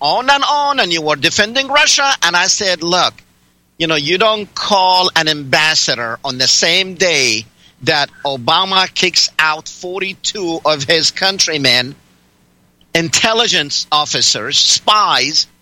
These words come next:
You don't call him just to wish him a Merry Christmas, and it's not even his Christmas." I made that clear that day. But because they believe that this guy will be blackmailed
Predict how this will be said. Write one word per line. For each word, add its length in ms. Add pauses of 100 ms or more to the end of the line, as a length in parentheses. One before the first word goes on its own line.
(480)
You 120
don't 240
call 360
him 100
just 260
to 80
wish 280
him 200 (100)
a 320 (400)
Merry 300
Christmas, 720
and 140
it's 120
not 220
even 300
his 240
Christmas." 680 (440)
I 120
made 280
that 280
clear 400
that 260
day. 320 (840)
But 160
because 720
they 300
believe 760
that 180
this 320
guy 480
will 260
be 220
blackmailed 1040